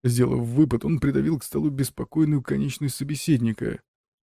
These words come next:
«Послушай, трёхглазая, ты мне мозги не пудри. Я и не таких съедаю на завтрак между овсянкой и блинчиками с вареньем». «Да кто вы такой?» — вскинулось насекомое, гневно треща крылышками.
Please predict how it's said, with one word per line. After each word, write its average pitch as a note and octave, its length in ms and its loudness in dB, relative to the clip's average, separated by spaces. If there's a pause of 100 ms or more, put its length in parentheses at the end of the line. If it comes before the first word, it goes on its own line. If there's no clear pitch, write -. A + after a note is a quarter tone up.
(160)
«Послушай, C3 480 2
трёхглазая, B2+ 640 2
ты D3+ 180 0
мне E3 140 2
мозги D#3 320 2
не D#3 140 2
пудри. A#2 500 0 (240)
Я C3 160 0
и C3 60 2
не C#3 100 2
таких C#3+ 380 -4
съедаю D3+ 340 -4
на C#3+ 140 2
завтрак B2+ 440 0
между A#2+ 300 0
овсянкой B2 460 0
и - 40 -4
блинчиками D#3 520 0
с C3 100 -6
вареньем». A#2+ 580 2 (840)
«Да B2+ 120 4
кто B2 280 4
вы A#2+ 100 -6
такой?» — - 600 -2 (280)
вскинулось A#2+ 520 0
насекомое, A#2+ 600 2
гневно D3 380 0
треща D3+ 320 -2
крылышками. A#2+ 680 0